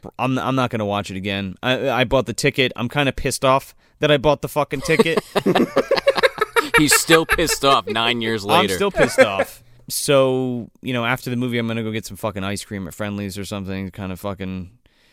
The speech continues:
Speaker 1: smooth it over a little bit, and then go watch, uh,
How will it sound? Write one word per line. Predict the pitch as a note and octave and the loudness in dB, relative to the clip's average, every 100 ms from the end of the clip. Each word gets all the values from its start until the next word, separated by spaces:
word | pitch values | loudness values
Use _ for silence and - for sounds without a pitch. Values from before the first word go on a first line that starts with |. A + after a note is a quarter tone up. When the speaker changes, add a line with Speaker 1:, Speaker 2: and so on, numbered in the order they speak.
| _ _ | _ _
Speaker 1:
smooth | - - C#3 C3 A#2+ | -8 -4 -2 -2 -2
it | A2 | -2
over | A2 G#2 G#2+ | -2 -2 -4
a | |
little | G2+ G#2+ | -4 -6
bit, | F#2 G#2+ - | -4 -4 -4
and | C3+ | -6
then | D3+ | -6
go | D#3+ F3+ | -4 -6
watch, | F3 G3 - - | -4 -4 -4 -6
uh, | G3 G3+ G3+ F#3+ | -4 -2 0 -2